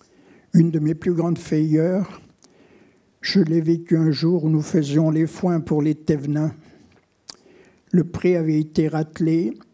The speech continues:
et l'herbe ramenée en un rouleau où Marc plantait sa fourche. Il poussait le foin à deux ou trois reprises jusqu'à avoir une bonne fourchée et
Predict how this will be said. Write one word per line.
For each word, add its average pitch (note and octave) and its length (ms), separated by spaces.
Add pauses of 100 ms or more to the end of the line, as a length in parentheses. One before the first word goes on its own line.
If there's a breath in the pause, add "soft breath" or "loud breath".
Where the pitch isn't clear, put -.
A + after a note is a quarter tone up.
(100)
et D3+ 60
l'herbe D#3+ 320
ramenée D#3+ 480
en D#3+ 140
un D3 120
rouleau D3+ 720
où F3 120
Marc D#3+ 300 (160)
plantait D3+ 340
sa D3 200
fourche. - 580 (1040 soft breath)
Il D3+ 140
poussait E3+ 420
le D#3 160
foin E3 400 (160)
à C3+ 80
deux C#3+ 280
ou D#3 60
trois E3 220
reprises D#3 800 (600 loud breath)
jusqu'à E3 500
avoir D#3 440
une D#3 120
bonne D#3+ 260
fourchée - 760 (240)
et - 160